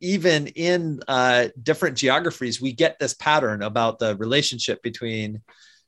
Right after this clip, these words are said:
and that's a sort of th-, that's a sort of problem that complexity science has, has, um,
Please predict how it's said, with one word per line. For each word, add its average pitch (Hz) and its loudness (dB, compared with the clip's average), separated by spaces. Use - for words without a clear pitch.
and 139 0
that's 208 4
a 226 4
sort 208 4
of 185 0
th-, 185 0
that's 185 2
a 202 2
sort 175 4
of 151 -6
problem 131 -2
that 127 -8
complexity 120 -2
science 117 -2
has, 110 -2
has, 120 -2
um, 104 -2